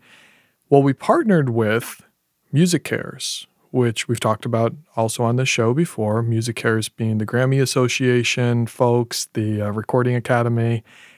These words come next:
and it is their charitable wing. It allows the Grammy Association and the mu-, and the Recording Academy to give back to the music industry through, uh, grants, through funding for different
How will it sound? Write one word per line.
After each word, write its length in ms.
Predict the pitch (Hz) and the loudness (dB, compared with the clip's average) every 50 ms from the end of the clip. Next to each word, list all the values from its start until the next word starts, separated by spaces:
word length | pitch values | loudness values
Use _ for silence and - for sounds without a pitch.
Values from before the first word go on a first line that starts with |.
| _ _ _ | _ _ _
and 560 | - 135 131 127 127 127 123 120 120 117 120 - - | 0 2 2 4 4 4 2 2 0 0 -2 -2 0
it 120 | 135 131 | 2 2
is 160 | 131 123 113 | 2 2 2
their 180 | 120 123 117 117 | 0 0 0 0
charitable 560 | 113 - - - 175 180 170 165 151 139 131 120 | -2 0 2 4 4 4 4 4 4 2 2 4
wing. 420 | 123 127 120 107 101 101 107 113 - | 2 2 2 2 0 -2 -6 -8 -6
It 120 | - 120 120 | -4 -2 0
allows 640 | 123 123 123 127 127 131 131 131 127 - - - - _ _ _ _ _ _ _ _ - | 2 2 4 4 4 4 4 2 0 -2 -6 -8 -10 _ _ _ _ _ _ _ _ -6
the 80 | 131 | 0
Grammy 280 | 117 135 139 147 151 151 | 4 4 6 6 4 2
Association 680 | 139 - - 135 127 - - 127 120 117 113 - 123 117 | 2 2 2 2 2 2 2 2 2 2 0 0 0 0
and 80 | 113 113 | 0 0
the 40 | 113 | 2
mu-, 200 | 127 139 131 - | 0 0 0 0
and 120 | 135 123 | -2 -2
the 60 | 120 113 | -2 -2
Recording 340 | 117 - 165 185 185 165 | 0 2 2 4 4 2
Academy 460 | 143 - - 135 127 120 123 120 120 117 | 2 2 2 2 2 2 2 0 0 0
to 400 | - - - 131 123 117 117 113 | -2 -4 -2 0 2 2 2 2
give 280 | 113 160 165 147 139 - | 2 2 2 2 2 2
back 440 | 135 127 123 120 117 - - - _ _ _ _ _ - | 2 2 2 0 -2 -6 -12 -20 _ _ _ _ _ -8
to 320 | - - 135 123 117 113 | -6 -2 0 2 2 2
the 80 | 110 113 | 2 0
music 340 | 113 127 135 131 131 127 - | 2 0 0 0 0 -2 0
industry 640 | 120 113 113 110 - - - 117 110 110 110 107 - - - - _ _ _ _ _ _ | 0 0 0 0 -2 -2 0 0 0 0 0 -2 -4 -12 -20 -20 _ _ _ _ _ _
through, 840 | - - - 131 120 117 117 113 113 110 110 110 107 107 107 107 110 | -20 -6 -2 0 2 2 2 2 2 2 0 0 0 0 -2 -2 -4
uh, 300 | 113 113 110 107 104 107 107 - _ | -4 -4 -4 -6 -6 -6 -8 -10 _
grants, 540 | - 139 143 147 143 139 139 131 - - - | 2 4 6 6 4 2 2 0 -4 -6 -6
through 420 | - - 120 113 110 110 110 107 | -6 -4 -2 0 0 0 -2 -2
funding 680 | - - - 131 135 135 131 131 131 127 127 127 127 123 | -4 -2 0 2 2 2 2 2 2 2 2 2 0 0
for 180 | 113 - - 113 | -2 -2 -4 -2
different 400 | 107 113 - - 113 110 107 | -2 -2 -2 0 0 0 -2